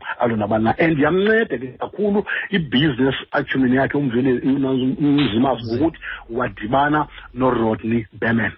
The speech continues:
Speaker 1: a big promoter, in fact, the biggest promoter ku-South African boxing ever, iseyiyona namhlanje. Wabeka uMzimasi under his wing. UMzimasi ke being very clever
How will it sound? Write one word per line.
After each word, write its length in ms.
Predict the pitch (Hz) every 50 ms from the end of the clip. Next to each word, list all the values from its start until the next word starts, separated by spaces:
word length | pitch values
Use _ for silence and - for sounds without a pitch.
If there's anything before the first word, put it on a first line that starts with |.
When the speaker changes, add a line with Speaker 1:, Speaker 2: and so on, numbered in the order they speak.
| _ _ _ - - - - - -
Speaker 1:
a 120 | - 127 117
big 440 | 107 101 98 131 143 165 175 180 156 - _
promoter, 340 | - 135 123 127 131 127 131
in 100 | 117 107
fact, 220 | - 147 143 127
the 60 | 113
biggest 340 | 95 85 151 156 156 143 -
promoter 480 | - 143 131 131 127 117 131 117 107 -
ku-South 280 | - 127 - 139 123 -
African 260 | 131 - - 131 117
boxing 320 | 107 113 110 - - 110 -
ever, 240 | 135 135 123 113 117
iseyiyona 520 | - 120 - 151 139 131 131 123 113 110
namhlanje. 420 | 107 117 117 113 - 104 90 - - - _ _ - - - - - - -
Wabeka 680 | 113 117 113 110 - _ - 139 123 135 143 139 156
uMzimasi 540 | 135 127 117 95 104 123 123 110 104 - - - -
under 380 | - 135 135 123 117 113 104 - - -
his 180 | 160 151 120 98 95
wing. 200 | 104 98 90 87 - - - - - - - - - -
UMzimasi 520 | - 180 185 143 180 233 247 247 226 - 190
ke 180 | 190 220 214 196 -
being 260 | - 285 311 294 113 95 95
very 220 | 110 117 131 131 123
clever 400 | - 139 143 139 120 147 170